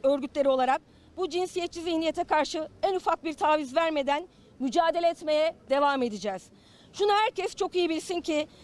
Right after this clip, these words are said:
iktidar hedeflerine kilitlenmiş ve birbirine kenetlenmiş Cumhuriyet Halk Partileri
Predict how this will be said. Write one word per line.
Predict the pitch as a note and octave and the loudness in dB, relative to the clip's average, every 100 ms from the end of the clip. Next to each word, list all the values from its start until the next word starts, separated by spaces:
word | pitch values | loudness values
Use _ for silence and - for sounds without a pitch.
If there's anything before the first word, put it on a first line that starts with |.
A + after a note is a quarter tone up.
| - D#4+ | -4 -2
iktidar | D#4+ E4+ F#4+ F#4 | 0 2 2 2
hedeflerine | F4 - E4 D#4+ | 0 0 0 0
kilitlenmiş | D4+ - C#4 B3+ A#3+ - - - - | -4 -2 0 0 -4 -10 -16 -16 -6
ve | F4+ | -2
birbirine | F4 E4 E4+ E4 | 0 0 0 0
kenetlenmiş | - D#4 D#4 D#4 D#4+ - | 2 0 2 0 0 -2
Cumhuriyet | D#4 D#4+ D#4 | -2 0 0
Halk | - F#4 - | 0 0 2
Partileri | D#4 C#4+ C4+ B3+ D4+ | -2 0 -2 -2 -2